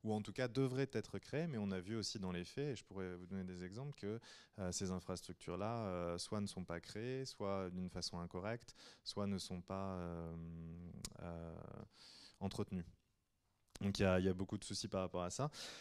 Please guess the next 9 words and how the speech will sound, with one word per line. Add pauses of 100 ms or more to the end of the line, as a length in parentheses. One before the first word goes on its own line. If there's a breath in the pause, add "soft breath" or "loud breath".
(520 loud breath)
Sur
les
deux
questions
par
rapport
aux
bailleurs,
euh,